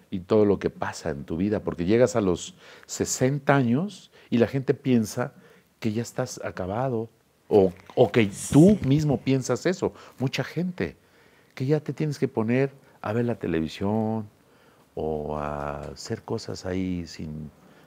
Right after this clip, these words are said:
Speaker 1: No, esta es la, la mejor etapa de tu vida, cuando tienes que,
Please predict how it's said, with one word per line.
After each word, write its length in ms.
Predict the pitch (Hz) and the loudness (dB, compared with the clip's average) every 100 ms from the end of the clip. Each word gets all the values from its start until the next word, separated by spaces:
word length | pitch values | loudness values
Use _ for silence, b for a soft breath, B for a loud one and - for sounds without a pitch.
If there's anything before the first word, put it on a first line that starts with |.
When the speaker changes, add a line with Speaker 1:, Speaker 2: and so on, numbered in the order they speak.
| - | -2
Speaker 1:
No, 340 | 135 180 107 - b b - - - - | 0 0 -2 -10 b b -20 -20 -20 -4
esta 260 | 165 - | -2 2
es 60 | 208 | 6
la, 140 | 165 135 - 139 | 6 4 -4 0
la 80 | 139 | 2
mejor 300 | 131 - 202 | 2 4 2
etapa 240 | 196 185 | 2 2
de 80 | 151 | 2
tu 180 | - 107 | 2 0
vida, 260 | 165 151 | 2 2
cuando 220 | - 104 104 | 0 -2 0
tienes 260 | 151 151 | -2 -2
que, 220 | - 117 | 0 -2